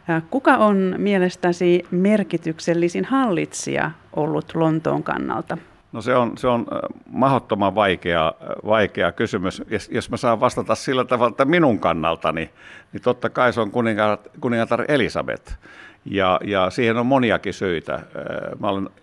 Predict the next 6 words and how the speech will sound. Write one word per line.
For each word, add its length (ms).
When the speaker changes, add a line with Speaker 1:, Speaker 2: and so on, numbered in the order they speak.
Speaker 2:
erittäin 440
monta 260
kertaa 400
keskustellut 640
hänen 280
kanssaan 580